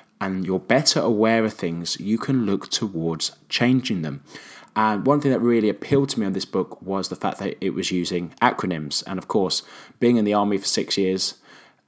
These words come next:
you use a lot of acronyms. And what Maxwell Maltz was talking about in this book was the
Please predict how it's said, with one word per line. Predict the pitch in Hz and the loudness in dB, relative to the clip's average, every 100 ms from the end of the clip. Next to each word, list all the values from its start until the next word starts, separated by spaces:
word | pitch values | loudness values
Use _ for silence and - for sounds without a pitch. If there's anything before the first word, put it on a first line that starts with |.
| _ | _
you | - 95 101 | -6 -2 0
use | 85 101 92 | 4 4 4
a | 90 | 4
lot | 87 | 2
of | - | 2
acronyms. | 87 - - 82 78 - - _ - 98 | -2 -2 -4 -4 -4 -4 -6 _ -10 -4
And | 98 95 95 - - | -2 -2 -4 -6 -10
what | 101 127 - - - - _ _ _ _ _ - | 0 2 0 -2 -6 -6 _ _ _ _ _ -4
Maxwell | 113 - 104 | -2 0 0
Maltz | 98 101 - | 2 0 -2
was | - | 0
talking | 147 147 | 2 4
about | 107 95 | 4 2
in | 95 | 0
this | 92 | 0
book | - 98 - - | 0 -2 -4 -12
was | 87 95 95 92 - - - - - - | -4 -2 0 -2 -6 -10 -20 -20 -20 -10
the | - 104 101 98 98 | -2 0 2 2 2